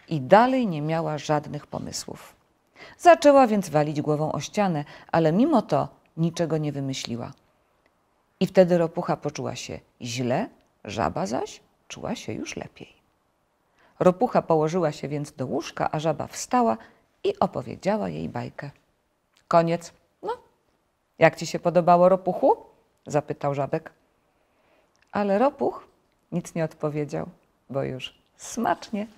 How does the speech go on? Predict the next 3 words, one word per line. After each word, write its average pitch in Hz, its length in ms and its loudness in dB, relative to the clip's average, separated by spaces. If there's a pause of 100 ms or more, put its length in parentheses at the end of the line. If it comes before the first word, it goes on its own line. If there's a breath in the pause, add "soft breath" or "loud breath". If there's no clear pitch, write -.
(420)
spał. 139 640 -4 (3250 soft breath)
Zgubiony 185 600 4
guzik. 135 460 -2